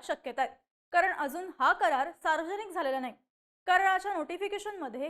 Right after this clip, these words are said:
हे दोन देश कोणत्याही आक्रमणाला एकत्र तोंड देतील असं म्हटलंय. हा करार सार्वजनिक होईल त्यावेळी त्याबाबत आणखी माहिती समोर येईल. तसं पाहिलं तर या दोन देशांमध्ये अशा प्रकारचा करार काही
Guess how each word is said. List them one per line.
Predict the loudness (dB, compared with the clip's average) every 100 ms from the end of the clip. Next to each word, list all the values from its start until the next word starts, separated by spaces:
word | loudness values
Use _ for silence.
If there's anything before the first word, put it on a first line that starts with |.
| -6
हे | -6
दोन | -4 -4 -4
देश | -4 -6 -8 -8
कोणत्याही | -4 -2 0 0 0 -4
आक्रमणाला | -6 -4 -2 0 0 0
एकत्र | -4 -4 -4 -4 -2
तोंड | -2 -2
देतील | -6 -4 -8 -10 _ -4
असं | -2 -2
म्हटलंय. | -4 -6 -8 -8 _ _ 0
हा |
करार | 2 4 4 4 2 -14 _
सार्वजनिक | 4 4 4 -4 -6 -2
होईल | 0 0 -6 _ 0
त्यावेळी | 2 2 2
त्याबाबत | 0 0 -2 -4
आणखी | -6 -6 -6
माहिती | -6 -6 -10 -6
समोर | -4 -2 0
येईल. | 8 12 12
तसं | 12 8
पाहिलं | 2 2 4 2
तर | 4
या | 2
दोन | 2 -2 -4
देशांमध्ये | -8 -6 -6 -6 -4 -4
अशा | -2 -2 -2
प्रकारचा | -4 -2 -2 -2 -4
करार | 0 0 0 0
काही | -4